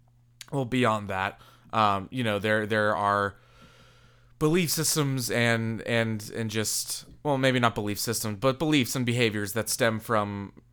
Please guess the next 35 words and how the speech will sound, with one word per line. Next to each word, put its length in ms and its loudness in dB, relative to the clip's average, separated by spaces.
you 120 -6
know, 140 -4
either, 380 -2
either 260 -6
hatred 600 -2
or 500 0
ignorance 540 -4
of 160 -8
some 180 -8
information 800 -6
or, 300 -4
or 240 -4
a 40 -8
culture, 580 -6
so 180 -6
on 80 -4
and 80 -10
so 140 -10
forth. 320 -12
Anyway, 320 -6
so 120 -4
the 100 0
comment 340 2
was 120 -2
saying, 220 0
"Why 160 8
should 220 0
I 320 4
have 220 2
to 120 -2
respect 420 -2
and 140 -6
listen 260 -10
to 120 -12
that?" 220 -10